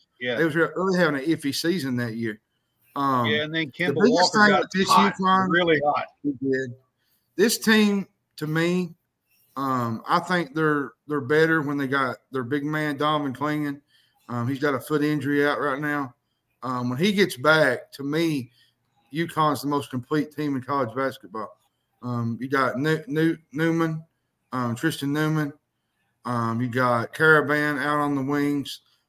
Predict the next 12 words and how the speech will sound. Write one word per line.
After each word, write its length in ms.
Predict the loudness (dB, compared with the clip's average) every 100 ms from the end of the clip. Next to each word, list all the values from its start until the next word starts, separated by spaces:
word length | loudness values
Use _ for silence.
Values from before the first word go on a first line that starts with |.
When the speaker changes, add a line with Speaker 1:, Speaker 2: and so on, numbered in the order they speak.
| _
Speaker 2:
Um, 220 | -4 -2
then 140 | -2 -2
you 80 | 0
got 260 | 2 2
the 80 | -2
transfer 520 | -2 0 0 2 0
from, 260 | 0 -4 -4
what 80 | -4
was 240 | -4 -4
it, 140 | -6 -6
from 180 | -4 0
Rutgers, 520 | 0 -2 -6 -6